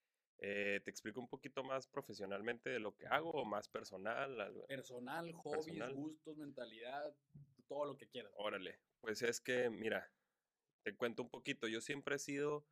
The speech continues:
Speaker 1: eh, de una, yo siempre, bueno, crecí de una forma muy extrovertida,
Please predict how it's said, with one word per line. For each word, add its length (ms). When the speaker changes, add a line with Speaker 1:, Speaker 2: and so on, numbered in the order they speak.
Speaker 1:
eh, 760
de 140
una, 240
yo 160
siempre, 480
bueno, 320
crecí 340
de 80
una 180
forma 300
muy 160
extrovertida, 800